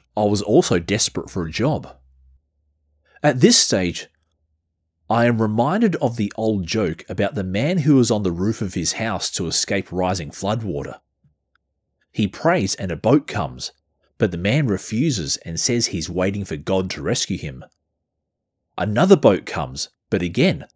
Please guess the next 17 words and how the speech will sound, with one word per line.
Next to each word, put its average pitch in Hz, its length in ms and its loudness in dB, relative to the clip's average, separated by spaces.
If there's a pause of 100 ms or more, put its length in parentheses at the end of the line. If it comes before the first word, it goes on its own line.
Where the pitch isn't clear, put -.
(100)
the 90 80 -6
man 90 300 -2
refuses. 123 760 -4 (1900)
Then 107 420 2
the 110 120 -4
floodwaters 120 840 2
rise, 69 400 -4 (320)
a 101 80 0
helicopter 165 640 2
comes, - 440 -8 (420)
and 117 160 -2
again, 107 480 0 (380)
the 101 80 2
man 117 320 2
refuses 117 640 0
the 95 200 -2
assistance, - 720 0